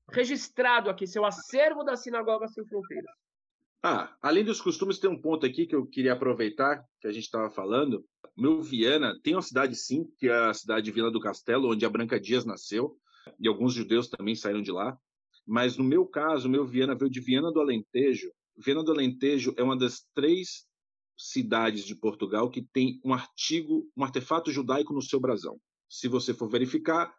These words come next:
Speaker 2: em Viana do Alentejo tem duas estrelas de Davi no brasão e tem uma das judiarias mais visitadas da região, que fica perto de Évora.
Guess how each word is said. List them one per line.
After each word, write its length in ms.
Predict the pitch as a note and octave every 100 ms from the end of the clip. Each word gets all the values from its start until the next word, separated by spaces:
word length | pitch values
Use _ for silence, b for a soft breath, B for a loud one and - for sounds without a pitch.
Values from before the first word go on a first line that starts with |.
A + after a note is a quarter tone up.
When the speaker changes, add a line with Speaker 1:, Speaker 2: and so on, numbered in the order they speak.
| _ -
Speaker 2:
em 120 | C3
Viana 340 | A#2+ C3 B2+
do 100 | B2
Alentejo 580 | A#2 B2+ B2+ C3+ C#3 C3+
tem 220 | C#3 C3
duas 240 | A2+ C3+ B2+
estrelas 380 | B2 - A#2 G#2+
de 100 | G#2+
Davi 480 | A2+ F#2+ G#2 B2+ -
no 100 | G#2+
brasão 580 | G#2+ G#2+ F#2+ G#2+ B2 C#3 _ _ -
e 200 | B2 B2+
tem 120 | B2+ C#3+
uma 100 | C3+
das 180 | C#3
judiarias 520 | C3 B2+ C3+ B2 C#3 B2
mais 320 | C3 D#3 E3 - G#3 -
visitadas 580 | C#3 C3 - B2+ C3+ B2+
da 120 | C3
região, 480 | B2 B2+ A2+ A#2+ B2+
que 100 | -
fica 180 | - B2
perto 200 | B2+ B2+
de 120 | - -
Évora. 400 | A#2 G2+ F2+ E2